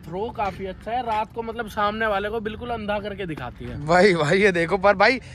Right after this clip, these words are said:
Speaker 2: हमारी वो नहीं है इंटेंशन कि भाई सामने वाले को अंधा करना डिपर मार के, है
Speaker 1: सामने
Speaker 2: ना?
Speaker 1: वाला ये देखता है कि गाड़ी कौन सी है, क्योंकि गाड़ी भी दिखाई नहीं देती।
Speaker 2: गाड़ी भी दिखाई नहीं देती कि भाई रोशनी से कि भाई आगे गाड़ी आ कौन सी रही है।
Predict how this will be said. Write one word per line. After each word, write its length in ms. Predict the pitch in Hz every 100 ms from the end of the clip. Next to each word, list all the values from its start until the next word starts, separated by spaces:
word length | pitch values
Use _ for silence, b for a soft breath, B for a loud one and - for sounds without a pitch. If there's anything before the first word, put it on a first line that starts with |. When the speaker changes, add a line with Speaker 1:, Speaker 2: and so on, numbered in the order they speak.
| B B
Speaker 2:
हमारी 340 | 156 208 226
वो 180 | 233 240
नहीं 140 | 233
है 60 | 233
इंटेंशन 420 | 233 226 220 226
कि 100 | 226
भाई 160 | 196 214
सामने 300 | 214 202 208
वाले 160 | 208
को 80 | 208
अंधा 240 | 202 202 196
करना 240 | 190 202
डिपर 280 | 185 175 185
मार 280 | 180 175 190
के, 80 | 208
है 80 |
Speaker 1:
सामने 180 | 220 147
Speaker 2:
ना? 120 | 160
Speaker 1:
वाला 220 | 240 247 254
ये 180 | 240
देखता 340 | 240 214 185 240
है 60 |
कि 100 | 247
गाड़ी 320 | 240 214 220 226
कौन 240 | 220 208
सी 100 | 233
है, 40 |
क्योंकि 260 | 226 240 240
गाड़ी 300 | 208 226 254
भी 80 | 254
दिखाई 300 | 208 196 208
नहीं 120 | 208
देती। 100 | 156
Speaker 2:
गाड़ी 340 | 208 226 240
भी 80 | 285
दिखाई 260 | 269 247 247
नहीं 100 | 247
देती 260 | 226 202
कि 120 | 240 262
भाई 380 | 233 269 294
रोशनी 420 | 247 247 240 254 247
से 140 | 262
कि 160 | 226 269
भाई 140 | 262
आगे 300 | 240 220 247
गाड़ी 260 | 220 214 240
आ 140 | 220
कौन 240 | 190 175
सी 160 | 165 151
रही 140 | 139
है। 360 | 139 127 - -